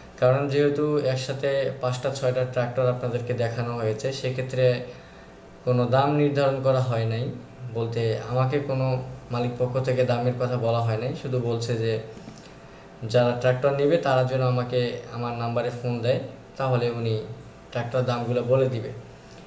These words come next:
কারণ ভিডিওটা অনেক ছোট করা হয়েছে, আর হচ্ছে যে এত বিস্তারিত বলার, আহ, কোনো উপায় নাই এত ছোট্ট একটা ভিডিওতে পাঁচটা গাড়ির বিস্তারিত তথ্য। তো বিস্তারিত তথ্যের জন্য এবং গাড়ির যে ইনফরমেশনগুলো আছে সেই ইনফরমেশনগুলো জানার জন্য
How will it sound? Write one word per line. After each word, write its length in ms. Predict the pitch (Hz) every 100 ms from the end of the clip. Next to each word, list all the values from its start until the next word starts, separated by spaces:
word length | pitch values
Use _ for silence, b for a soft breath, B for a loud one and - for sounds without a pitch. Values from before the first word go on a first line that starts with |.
| B - -
কারণ 260 | 110 113
ভিডিওটা 400 | 113 131 147 143
অনেক 260 | 135 139 -
ছোট 240 | - 143
করা 260 | 147 143 135
হয়েছে, 400 | 135 135 131 139
আর 240 | 120 113
হচ্ছে 380 | 113 117 113 123
যে 360 | 120 120 113 113 113 - - - - - - 127
এত 160 | 127
বিস্তারিত 580 | 127 127 135 151 143 143
বলার, 420 | 127 135 135 139 139 - - B B B B B B -
আহ, 160 | 117 113
কোনো 200 | 127 135
উপায় 320 | 143 156 147
নাই 240 | 127 107 - -
এত 360 | 123 131 127 127
ছোট্ট 220 | 127 135
একটা 200 | 127 127
ভিডিওতে 480 | 120 123 120 117 113
পাঁচটা 320 | 117 117 123
গাড়ির 260 | 120 117
বিস্তারিত 400 | 117 113 117 110 113
তথ্য। 260 | 110 107 107
তো 80 | 113
বিস্তারিত 580 | 113 127 - 143 143 143 139
তথ্যের 420 | 127 - 147 139
জন্য 240 | 135 123
এবং 340 | 123 120 123 117
গাড়ির 320 | 123 131 139
যে 80 | 131
ইনফরমেশনগুলো 840 | 127 127 131 135 139 135 123 123
আছে 380 | 117 113 117 127
সেই 160 | 127 127
ইনফরমেশনগুলো 800 | 127 131 127 127 127 123 123
জানার 300 | 117 117 117
জন্য 320 | 113 117 143